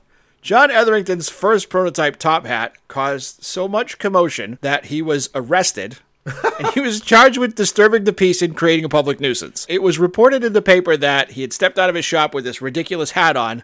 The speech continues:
It caused such a stir that women fainted, children cried, and men crossed the street to get away from him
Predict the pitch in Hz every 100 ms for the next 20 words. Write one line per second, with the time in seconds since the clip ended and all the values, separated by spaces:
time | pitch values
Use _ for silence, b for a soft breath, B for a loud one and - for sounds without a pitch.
0 | - 160 - 180 196 196 190 180 - 165
1 | 147 127 131 170 202 180 160 143 147 139
2 | - - 190 214 208 190 - 131 127 123
3 | 131 _ - 143 143 185 220 202 - 208
4 | 208 185 - 175 185 156 139 156 147 143
5 | 127 113 98